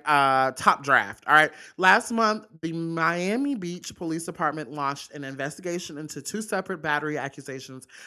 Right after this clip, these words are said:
made against Brown, one of which is related to the same reported incident in the lawsuit.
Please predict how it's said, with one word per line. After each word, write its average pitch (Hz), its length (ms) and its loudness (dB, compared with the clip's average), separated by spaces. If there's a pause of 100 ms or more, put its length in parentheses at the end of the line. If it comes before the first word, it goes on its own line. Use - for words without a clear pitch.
(140)
made 156 160 -2
against 151 340 -6
Brown, 139 520 4 (300)
one 190 280 0
of 190 200 -8
which 165 280 -6
is 147 160 -8
related 151 400 -2
to - 80 -18
the 156 100 -4
same 190 380 -4
reported 208 460 -2
incident 160 500 -6
in 147 80 -10
the 143 80 -8
lawsuit. 131 680 -6